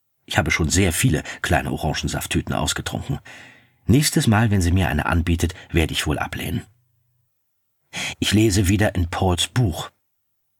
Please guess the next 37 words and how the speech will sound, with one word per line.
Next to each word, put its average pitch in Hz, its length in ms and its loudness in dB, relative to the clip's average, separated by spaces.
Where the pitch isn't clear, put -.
Jetzt - 400 0
mag 110 180 0
ich 104 140 -2
es 90 120 -2
besser 67 260 -2
leiden, 69 360 -4
nachdem 67 320 -4
ich - 120 -6
ihm 64 80 -6
geschrieben - 460 -6
habe. - 200 -6
Ich - 100 2
spüre, 120 320 2
dass 92 240 -2
wir 104 180 0
ein 92 160 2
nahes 95 300 2
Verhältnis 95 520 -2
zueinander 80 500 0
entwickelt 78 420 -6
haben, 67 240 -4
dass - 220 0
wir 110 300 4
Vertraute - 640 2
sind, - 380 -6
Paul 76 260 2
und - 140 -6
ich. - 240 -6
Vielleicht 117 420 2
schreibt - 300 2
er 101 80 2
gerade 107 340 0
eben 123 220 4
jetzt - 360 0
an 107 80 2
seiner 101 280 2
Antwort. - 400 -6